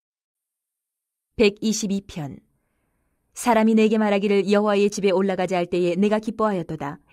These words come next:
예루살렘아, 우리 발이 내 성문 안에 섰도다. 예루살렘아, 너는 잘 짜여진 성읍과 같이 건설되었도다. 지파들 곧 여호와의 지파들이 여호와의 이름에 감사하려고 이스라엘의 전례대로 그리로 올라가는도다.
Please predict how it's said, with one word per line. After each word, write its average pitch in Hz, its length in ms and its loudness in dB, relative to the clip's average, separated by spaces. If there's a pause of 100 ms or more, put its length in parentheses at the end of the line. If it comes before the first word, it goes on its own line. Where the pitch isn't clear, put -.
예루살렘아, 196 580 2
우리 208 220 0
발이 208 240 2
내 220 140 4
성문 226 280 -4
안에 208 160 0
섰도다. 190 460 -4 (180)
예루살렘아, 220 560 2
너는 226 280 0
잘 220 220 -8
짜여진 226 380 -2
성읍과 220 400 -6
같이 208 360 -6
건설되었도다. 180 800 -4 (360)
지파들 220 380 0
곧 226 200 2
여호와의 226 420 2
지파들이 233 460 -2
여호와의 226 380 2
이름에 220 240 0
감사하려고 202 800 0 (160)
이스라엘의 202 440 0
전례대로 202 460 0
그리로 220 320 2
올라가는도다. 190 760 -4